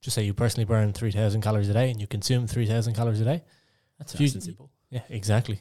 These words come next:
Speaker 1: Quick maths. If you kinda just, um,
Speaker 2: If I burnt two hundred more
Speaker 1: Yeah,
Speaker 2: calories
Speaker 1: exactly.
Speaker 2: a day, all of a sudden I'd be in a deficit.
Speaker 1: Yeah, I got confused with my words there.
Speaker 2: I
Speaker 1: Thank
Speaker 2: got, I knew what you
Speaker 1: Thanks
Speaker 2: were
Speaker 1: for coming
Speaker 2: doing.
Speaker 1: to my rescue. But yeah,
Speaker 2: That's
Speaker 1: you,
Speaker 2: not the
Speaker 1: you
Speaker 2: first
Speaker 1: just,
Speaker 2: time.
Speaker 1: you increase your output rather than dropping your food.
Speaker 2: Yeah.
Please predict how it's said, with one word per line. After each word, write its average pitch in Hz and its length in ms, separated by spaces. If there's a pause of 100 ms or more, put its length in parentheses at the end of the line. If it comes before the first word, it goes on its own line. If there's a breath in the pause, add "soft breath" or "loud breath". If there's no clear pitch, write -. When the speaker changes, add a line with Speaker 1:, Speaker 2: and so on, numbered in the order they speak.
Speaker 1:
Quick - 180
maths. 107 260 (720 soft breath)
If - 100
you 127 140
kinda 113 280
just, 107 240 (680)
um, 98 480 (300)
Speaker 2:
If - 100
I 123 40
burnt 117 300
two 110 160
hundred 107 200
more 151 80
Speaker 1:
Yeah, - 100
Speaker 2:
calories 104 180
Speaker 1:
exactly. 110 200
Speaker 2:
a - 20
day, 90 220
all 98 180
of 90 40
a 95 60
sudden 85 240
I'd 80 80
be - 80
in - 80
a - 40
deficit. - 220
Speaker 1:
Yeah, 92 80
I 92 60
got - 160 (160)
confused 107 380
with 113 80
my 98 40
words 98 180
there. 98 80
Speaker 2:
I 90 40
Speaker 1:
Thank 98 160
Speaker 2:
got, 76 160
I 120 220
knew 104 160
what 80 100
you - 40
Speaker 1:
Thanks - 180
Speaker 2:
were 110 60
Speaker 1:
for - 40
coming 104 140
Speaker 2:
doing. 101 60
Speaker 1:
to 98 60
my 101 100
rescue. 101 460
But 160 80
yeah, 113 120 (320 loud breath)
Speaker 2:
That's 156 120
Speaker 1:
you, 175 60
Speaker 2:
not 180 100
the 175 60
Speaker 1:
you 170 60
Speaker 2:
first 156 60
Speaker 1:
just, 131 200
Speaker 2:
time. - 160
Speaker 1:
you 139 440
increase 135 600
your 117 260
output 135 400 (140)
rather 110 380
than 104 300
dropping 104 260
your 101 100
food. 185 260
Speaker 2:
Yeah. - 40